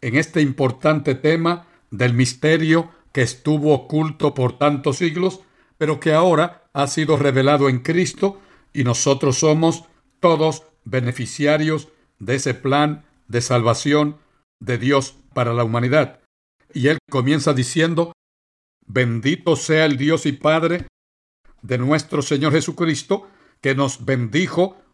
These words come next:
con toda bendición espiritual en los lugares celestiales en Cristo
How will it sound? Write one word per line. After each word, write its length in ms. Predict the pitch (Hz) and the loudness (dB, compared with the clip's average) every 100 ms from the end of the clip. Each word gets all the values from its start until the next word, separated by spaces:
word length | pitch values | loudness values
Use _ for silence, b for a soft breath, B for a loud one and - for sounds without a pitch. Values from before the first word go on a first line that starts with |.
| _ | _
con 280 | 139 131 123 | -2 -2 0
toda 240 | 170 170 | 2 4
bendición 540 | 160 147 139 170 165 | 2 0 -2 0 0
espiritual 760 | 160 - 127 123 151 165 202 - b b b - | -2 -4 -6 -2 2 2 0 -6 b b b -4
en 160 | 135 | 0
los 220 | 127 - - | 0 -2 -6
lugares 500 | 123 117 143 156 151 | -4 2 4 4 2
celestiales 760 | 131 131 - 151 165 165 156 b b _ _ | 0 -2 0 2 2 2 -2 b b _ _
en 240 | 127 110 110 | -4 -4 -4
Cristo 720 | 151 156 - - 175 196 | -4 -4 -6 -2 -2 -2